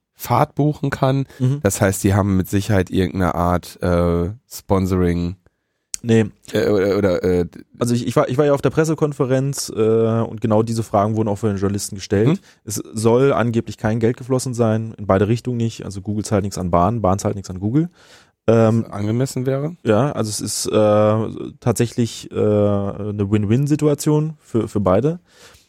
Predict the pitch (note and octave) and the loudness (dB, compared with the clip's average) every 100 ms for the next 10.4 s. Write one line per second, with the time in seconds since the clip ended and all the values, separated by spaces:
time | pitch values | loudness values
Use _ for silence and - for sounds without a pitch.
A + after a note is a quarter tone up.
0 | _ - A2 A2 A2+ A2+ A2+ A2+ A2+ A2+ | _ -4 0 2 2 0 -2 -4 -6 -14
1 | - - _ _ _ _ _ _ - A2 | -18 -20 _ _ _ _ _ _ -18 -10
2 | A2 A#2 A2+ A2+ G#2+ D2+ - A#2+ A2 B2 | 0 4 6 6 4 0 -2 -2 0 -2
3 | - A#2 A2+ A2 G#2 G#2+ G#2 - A#2 - | 0 2 4 4 4 2 0 2 0 2
4 | C3 A#2 A2+ G#2 - D3+ - D#3+ C#3+ C#3 | 0 2 0 0 0 -2 0 0 2 2
5 | C#3 C3 - - A2 G2+ A2+ G#2 A2 G#2 | -2 -6 -14 -20 -10 -4 -4 -2 -4 -2
6 | G2 G2 - C3 D#3 D3 - G2+ A#2 A2 | 0 0 2 2 2 0 -6 -6 -4 0
7 | G#2+ A#2+ A2 A#2+ G#2+ G#2+ G#2 G#2 A2 G#2 | -2 -2 -4 -4 0 4 4 2 -2 -10
8 | - G#2 G2+ F#2+ F#2+ G#2+ F#2+ A#2+ B2 B2 | -4 -2 0 -2 -4 -4 0 2 2 0
9 | - - - G2 A#2 D#3 - C#3+ C#3+ C#3+ | -6 -20 -6 2 2 2 0 0 0 2
10 | D3 D#3+ D#3+ | 0 0 -6